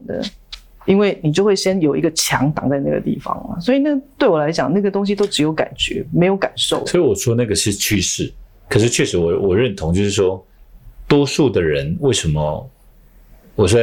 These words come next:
Speaker 2: 我，我一部分不想用 Facebook，是因为我觉得它占据一些时间了。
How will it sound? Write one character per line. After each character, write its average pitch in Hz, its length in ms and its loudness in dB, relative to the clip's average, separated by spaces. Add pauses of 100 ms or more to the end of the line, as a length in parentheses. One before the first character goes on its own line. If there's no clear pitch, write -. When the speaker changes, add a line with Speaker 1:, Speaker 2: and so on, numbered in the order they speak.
Speaker 2:
我， 98 180 2
我 98 180 0
一 120 100 0
部 139 160 0
分 135 180 0
不 139 60 -2
想 80 180 -2
用 95 140 0
Facebook， 92 500 0
是 95 140 0
因 90 120 0
为 90 80 2
我 82 100 0
觉 85 140 -2
得 80 60 -2
它 87 80 -2
占 87 200 -2
据 87 180 0
一 - 20 2
些 80 140 -2
时 - 200 -4
间 135 220 -2
了。 - 160 -12